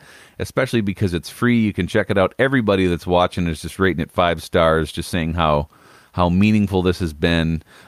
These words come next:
Um, it's, it portrays Jesus through the eyes of the people that met him. So it's called The Chosen, if you wanna check it out. So should we go on to,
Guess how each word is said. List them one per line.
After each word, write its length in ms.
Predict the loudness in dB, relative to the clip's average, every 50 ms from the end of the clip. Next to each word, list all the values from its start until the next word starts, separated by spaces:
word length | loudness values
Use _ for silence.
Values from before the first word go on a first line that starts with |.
| -8 -4
Um, 220 | -2 0 0 0
it's, 160 | -2 -2 -2
it 240 | -2 -2 -2 -4 -4
portrays 560 | -2 -2 -2 -2 -2 -2 0 0 0 -2 -2
Jesus 480 | -2 0 0 0 0 0 -2 -4 -6 -6
through 260 | -6 -2 0 0 2
the 140 | 2 0 0 2 0
eyes 380 | 2 2 2 2 0 0 -2
of 100 | -6 -6
the 80 | -8 -8
people 340 | -6 -6 -6 -4 -4 -4 -2
that 120 | -4 -4 -2
met 240 | -2 -2 -4 -4 -4
him. 220 | -4 -4 -4 -6
So 160 | -6 -4 -4
it's 140 | -4 -4 -2
called 260 | -2 -2 0 0 -2
The 60 | -4 -6
Chosen, 560 | -2 0 2 2 2 0 0 -4 -4 -6 -8 _ -20 -20 -20 _ -20 -20 -20 -20 _ _ -12
if 160 | -12 -8 -6
you 120 | -4 -4
wanna 220 | -2 -2 -2 -4 -6
check 260 | -4 -4 -6 -4 -4
it 100 | -4 -4
out. 160 | -4 -4 -4
So 160 | -4 -2 -2
should 180 | -2 -2 -2 -2
we 60 | 0
go 160 | 0 2 2
on 240 | 2 2 2 2 2
to, 320 | 2 2 2 2 2 0